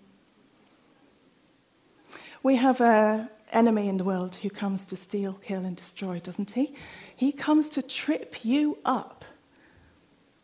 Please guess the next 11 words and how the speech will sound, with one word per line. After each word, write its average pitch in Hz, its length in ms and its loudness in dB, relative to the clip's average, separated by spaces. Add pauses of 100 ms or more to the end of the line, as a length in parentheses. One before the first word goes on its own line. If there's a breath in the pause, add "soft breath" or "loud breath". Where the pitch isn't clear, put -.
(800)
when 208 220 0
you're 196 120 0
in 226 220 4
that 196 180 -4 (960)
vulnerable, 196 800 0
unstable 196 880 -4 (400 loud breath)
movement 208 720 -2 (800 soft breath)
halfway 196 500 -4
through 196 280 -4
your 185 180 -6
stride. 185 680 -4